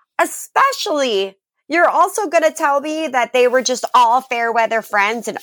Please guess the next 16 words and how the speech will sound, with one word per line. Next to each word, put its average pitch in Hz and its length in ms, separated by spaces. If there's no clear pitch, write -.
all 220 220
of 202 80
a 226 60
sudden 214 280
they're 208 140
proud 196 320
of 202 40
you 196 140
'cause 190 240
you 190 80
did 160 260
something. 226 520
It 254 140
was 240 340
more 240 300
like 220 320